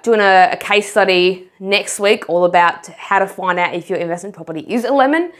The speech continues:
and whether you should sell or not. I'll be using my own personal investment property as an example in that case study. Um, so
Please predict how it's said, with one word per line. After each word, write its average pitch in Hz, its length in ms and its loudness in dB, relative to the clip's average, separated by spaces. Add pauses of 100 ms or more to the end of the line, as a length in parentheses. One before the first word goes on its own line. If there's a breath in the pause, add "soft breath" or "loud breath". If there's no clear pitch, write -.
(200 loud breath)
and 175 140 -6
whether 180 180 2
you 170 140 0
should 170 160 -10
sell 196 200 2
or 202 40 4
not. 254 160 2
I'll 254 80 -4
be 180 100 -6
using 170 260 -6
my 165 240 -2
own 170 80 -4
personal 170 360 -6
investment 156 320 -16
property 160 420 -8
as 160 140 -10
an 160 80 -10
example 175 640 -6
in 180 120 -8
that 180 160 -4
case 202 220 -2
study. 330 340 0 (760 loud breath)
Um, 202 300 2
so 277 380 2